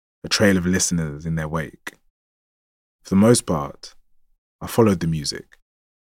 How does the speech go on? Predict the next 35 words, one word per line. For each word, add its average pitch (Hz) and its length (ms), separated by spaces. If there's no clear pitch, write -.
tailed 107 240
a 98 60
woman 98 320
playing 92 420
the 78 80
soft - 240
bounce 87 320
of 78 80
U 85 160
K 85 180
garage, 82 640
and 90 80
then 95 100
moved 104 280
on 98 200
to 90 120
a 90 40
man 90 300
blasting 92 520
Afrobeats. 76 840
There 156 80
was 160 120
rap - 360
and 82 100
dancehall, 87 680
soca 92 680
and 73 120
reggae, 82 520
the 80 60
many 104 240
sounds 87 520
of 82 120
Britain's 85 360
black - 280
communities 82 920